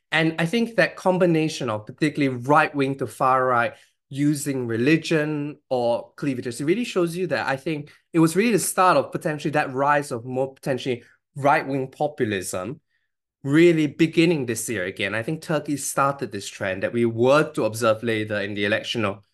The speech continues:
more recently Geert Wilders, Javier Milei, for example. So that's why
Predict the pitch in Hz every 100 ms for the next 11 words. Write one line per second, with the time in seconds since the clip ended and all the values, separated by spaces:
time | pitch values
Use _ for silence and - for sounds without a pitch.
0 | _ - 113 107 131 123 107 107 113 101
1 | 104 156 160 151 143 - 113 98 101 107
2 | 120 101 95 101 95 - 87 87 87 87
3 | - _ _ _ _ _ _ _ _ _
4 | _ _ _ _ _ _ _ - 151 135
5 | 151 - 127 113 107 -